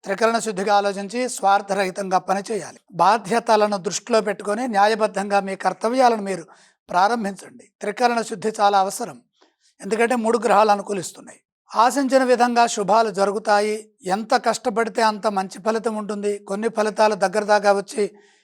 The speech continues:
ఇబ్బంది కలిగించే అవకాశం ఉంది కాబట్టి కేవలం ఊహలకే కాకుండా కార్యరూపంలోకి తీసుకొచ్చేట్టుగా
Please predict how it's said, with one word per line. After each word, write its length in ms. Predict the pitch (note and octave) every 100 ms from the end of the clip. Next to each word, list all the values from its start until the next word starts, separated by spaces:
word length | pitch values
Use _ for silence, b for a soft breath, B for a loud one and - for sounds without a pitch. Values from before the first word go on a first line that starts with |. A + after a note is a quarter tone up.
| _
ఇబ్బంది 440 | G#3 F3+ A#3 A#3
కలిగించే 520 | A3 G3 G3+ A3+ A3 A#3
అవకాశం 460 | G#3 G#3+ G#3+ A3+
ఉంది 120 | G#3+
కాబట్టి 340 | A3 A3 A#3+ D4+
కేవలం 420 | B3 A3 A3 G#3+
ఊహలకే 460 | G#3 G3 G3+ F#3 G3
కాకుండా 560 | F#3 F#3 F#3 G3 D#4 - _ _
కార్యరూపంలోకి 1080 | G3 G3 B3+ C4+ B3+ B3+ B3 A#3 A#3 A3+ A3+
తీసుకొచ్చేట్టుగా 1080 | A#3 G#3+ - G#3 G#3 G3 G#3 F3+ A#3 E4